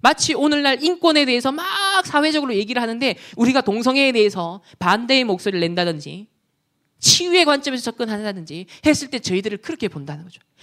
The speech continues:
비밀 파시스트, 억누르는 자, 억압하는 자, 호모포비아, 똑같은 흐름이 과거에 있었더라는 거죠.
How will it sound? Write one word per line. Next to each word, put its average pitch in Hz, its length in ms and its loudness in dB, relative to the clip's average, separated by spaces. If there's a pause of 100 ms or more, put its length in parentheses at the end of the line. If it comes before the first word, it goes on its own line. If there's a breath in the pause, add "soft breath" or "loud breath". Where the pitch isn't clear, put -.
(200 loud breath)
비밀 208 360 -2 (120)
파시스트, - 640 -8 (500 loud breath)
억누르는 233 640 0
자, 214 220 -8 (160)
억압하는 254 500 0
자, 190 240 -12 (680 soft breath)
호모포비아, 285 800 0 (680)
똑같은 359 560 0
흐름이 269 460 -6 (300)
과거에 202 360 -6
있었더라는 170 500 -10
거죠. 170 200 -20